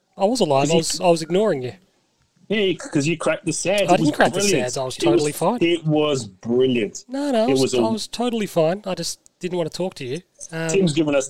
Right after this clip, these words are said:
Speaker 2: Tim's given us the wine. There'll be people listening to this going, "Fab, well done."
Speaker 1: No, there'll be no one listening to this
Speaker 2: Someone,
Speaker 1: thinking, "Fab,
Speaker 2: someone
Speaker 1: well
Speaker 2: just
Speaker 1: done."
Speaker 2: had to just, just give
Speaker 1: 'Cause
Speaker 2: it to
Speaker 1: if
Speaker 2: this
Speaker 1: you were
Speaker 2: bloke.
Speaker 1: in the conversation with us,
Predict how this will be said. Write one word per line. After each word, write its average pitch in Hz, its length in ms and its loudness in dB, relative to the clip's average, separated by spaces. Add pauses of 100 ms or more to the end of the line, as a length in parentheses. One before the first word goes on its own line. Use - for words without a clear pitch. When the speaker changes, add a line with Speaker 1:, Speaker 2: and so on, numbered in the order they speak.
Speaker 2:
Tim's 160 320 0
given 131 180 2
us 113 80 -2
the - 80 -4
wine. 113 300 2
There'll 135 160 -2
be 165 120 4
people 165 280 2
listening 139 280 0
to 120 60 -2
this 123 160 0
going, 104 400 -2 (280)
"Fab, 104 300 0 (100)
well 98 200 0
done." - 240 -10 (220)
Speaker 1:
No, 165 260 2
there'll 202 200 8
be 208 60 6
no 240 140 8
one 165 120 6
listening 185 320 4
to 170 80 4
this 156 120 0
Speaker 2:
Someone, - 40 -
Speaker 1:
thinking, 139 220 0
"Fab, - 120 0
Speaker 2:
someone 135 260 2
Speaker 1:
well 135 80 -2
Speaker 2:
just 127 120 -2
Speaker 1:
done." 123 120 0
Speaker 2:
had 123 140 -4
to 120 80 -2
just, - 280 -6
just - 320 -4
give 185 120 6
Speaker 1:
'Cause 117 100 2
Speaker 2:
it 107 100 -4
to - 120 -12
Speaker 1:
if - 80 2
Speaker 2:
this - 60 -8
Speaker 1:
you 208 80 6
were 196 60 6
Speaker 2:
bloke. 214 100 0
Speaker 1:
in 226 100 2
the 214 80 6
conversation 156 680 0
with 113 140 -8
us, - 300 -6